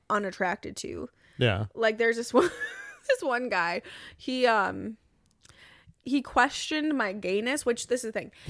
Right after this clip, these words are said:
Speaker 2: <laughs>
Speaker 1: I am not attracted to a guy whatsoever and definitely not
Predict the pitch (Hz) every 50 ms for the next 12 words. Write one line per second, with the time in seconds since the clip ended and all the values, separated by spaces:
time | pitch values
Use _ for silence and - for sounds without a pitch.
0 | - - - 269 - - - 285 - 254 254 233 339 381 - - - - - 240
1 | 254 254 - 240 240 - - 240 247 - - - - - - - - 233 233 240
2 | 240 254 262 262 262 277 269 254 - 277 233 240 226 233 269 254 226 - 233 208
3 | - 190 185 190 190 190 196 202 - - 208 196 185 190 185 185 185 - - 196
4 | 190 185 196 202 - 196 196 190 202 202 196 202 208 202 196 190 185 185 - -
5 | - - -